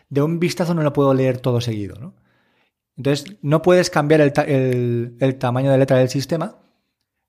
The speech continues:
Me parece mal, porque es algo básico, pero, sin embargo, espero que en el futuro, pues, lo, lo puedan implementar, ¿no?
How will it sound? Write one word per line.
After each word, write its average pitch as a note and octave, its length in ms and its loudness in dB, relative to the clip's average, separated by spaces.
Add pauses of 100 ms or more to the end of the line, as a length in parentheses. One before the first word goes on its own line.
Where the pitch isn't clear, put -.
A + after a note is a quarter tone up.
(160)
Me B2+ 140 -4
parece A#2+ 240 -2
mal, C#3+ 400 0 (640)
porque A#2+ 200 -8
es A#2+ 140 -2
algo C3 180 0
básico, C#3 560 -2 (400)
pero, B2 380 -4
sin C3+ 140 -2
embargo, B2 200 2
espero C#3+ 260 0
que C#3+ 60 0
en C#3 80 2
el B2 80 -2
futuro, A#2+ 340 -2
pues, C3+ 200 -4
lo, A#2+ 260 -4
lo A#2+ 160 -6
puedan B2 220 0
implementar, A2+ 640 -2
¿no? A2 160 -12